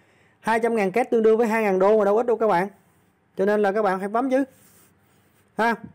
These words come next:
bấm lên, bấm mạnh lên đào các bạn, đừng bỏ lỡ con này nha.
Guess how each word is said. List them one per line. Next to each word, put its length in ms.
bấm 180
lên, 140
bấm 160
mạnh 180
lên 160
đào 180
các 60
bạn, 280
đừng 220
bỏ 100
lỡ 160
con 140
này 140
nha. 200